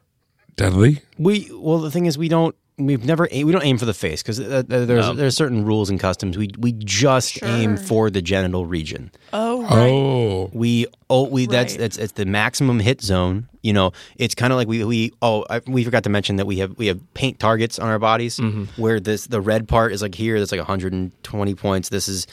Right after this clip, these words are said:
Speaker 2: the blue part is, like,
Speaker 4: There's a, a
Speaker 2: sixty.
Speaker 4: whole point
Speaker 2: Right. It's like,
Speaker 4: system.
Speaker 2: it looks like an archery target where the middle is
Speaker 4: Right.
Speaker 2: the, is the nads.
Speaker 3: Mm-hmm.
Speaker 4: Right.
Speaker 2: And,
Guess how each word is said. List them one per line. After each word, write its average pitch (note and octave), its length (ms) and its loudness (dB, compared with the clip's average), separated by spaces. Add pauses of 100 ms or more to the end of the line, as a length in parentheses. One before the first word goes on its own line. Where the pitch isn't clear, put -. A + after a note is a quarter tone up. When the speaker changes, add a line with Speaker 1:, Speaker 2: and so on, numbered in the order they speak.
(340)
Speaker 2:
the G2+ 140 -6
blue G#2 300 2
part G#2 300 0
is, F2 100 -6
like, - 60 0
Speaker 4:
There's A#3+ 180 0
a, - 20 4
a - 40 4
Speaker 2:
sixty. G#3+ 400 -2
Speaker 4:
whole A3 140 -2
point - 380 -12
Speaker 2:
Right. G#2 240 2
It's F#2+ 60 -2
like, - 80 -4 (100)
Speaker 4:
system. A#2+ 140 0
Speaker 2:
it C3 80 0
looks C3 120 4
like C#3 100 2
an A#2 120 2
archery G#2 380 -2
target F2+ 400 -4 (100)
where A2+ 140 -4
the F2+ 80 -2
middle F#2+ 260 2
is F2+ 200 0
Speaker 4:
Right. F#2+ 40 -8
Speaker 2:
the, F2+ 180 -4
is F2+ 120 -2
the F#2 80 -2
nads. E2+ 480 -4 (120)
Speaker 3:
Mm-hmm. G#2+ 220 -4
Speaker 4:
Right. G2+ 280 -4
Speaker 2:
And, F2+ 460 2